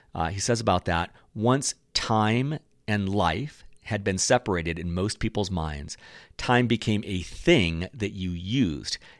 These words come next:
And it's this shift that serves as the precondition for all the uniquely modern ways in which we struggle with time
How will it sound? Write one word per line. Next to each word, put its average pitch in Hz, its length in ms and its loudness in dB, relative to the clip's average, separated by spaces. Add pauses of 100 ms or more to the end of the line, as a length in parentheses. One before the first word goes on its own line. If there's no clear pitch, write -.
(100)
And 107 120 0
it's - 160 -2
this 170 220 2
shift - 320 0
that 110 140 -4
serves 113 420 2
as 101 180 -4
the 92 100 -4
precondition 131 1000 0
for - 260 -2
all 117 320 4
the 113 120 -2
uniquely 101 640 0
modern 117 440 0
ways 82 400 -2
in 85 220 -8
which 92 240 -6
we 87 100 -6
struggle 87 540 -2
with 78 200 -12
time 85 480 -6